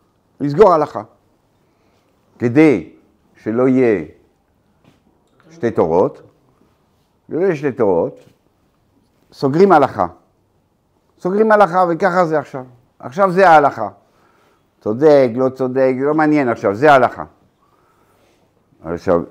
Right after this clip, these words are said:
משנה, פעם ראשונה, אחר כך גמרא, אחר כך שולחן ערוך, אחר כך שבועיים, לא יודע מה.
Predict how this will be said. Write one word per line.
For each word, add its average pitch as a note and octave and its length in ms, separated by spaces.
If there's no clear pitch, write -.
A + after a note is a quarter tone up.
משנה, B2 540
פעם F#3+ 200
ראשונה, G#2 500
אחר A2 180
כך G#2+ 420
גמרא, C3 500
אחר A2 260
כך F#2+ 380
שולחן F2+ 280
ערוך, F3 540
אחר B2+ 240
כך B2 340
שבועיים, B2+ 840
לא A2 60
יודע C#3 340
מה. D#3+ 160